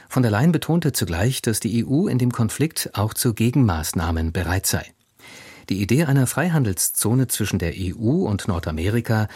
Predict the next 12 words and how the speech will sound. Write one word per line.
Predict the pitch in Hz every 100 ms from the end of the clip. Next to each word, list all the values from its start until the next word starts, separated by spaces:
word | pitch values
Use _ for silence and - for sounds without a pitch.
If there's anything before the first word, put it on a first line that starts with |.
| - -
hatte | 120 139
am | 117
Wochenende | 139 160 139 147 -
auch | 113 127
der | - 120 110 -
Milliardär | 120 110 92 85 90 143 156
und | 131 120 -
U-S-Regierungsberater | 123 151 - 117 147 147 - 90 85 85
Musk | 78 92 - -
ins | - 104
Gespräch | - 110 - 95 -
gebracht. | 104 - - -